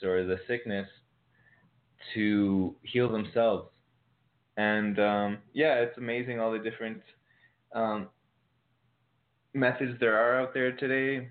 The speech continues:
um, in terms of Reiki and all these other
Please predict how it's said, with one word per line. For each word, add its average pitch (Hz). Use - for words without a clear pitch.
um, 101
in 98
terms 104
of 101
Reiki 104
and 92
all 113
these 110
other 107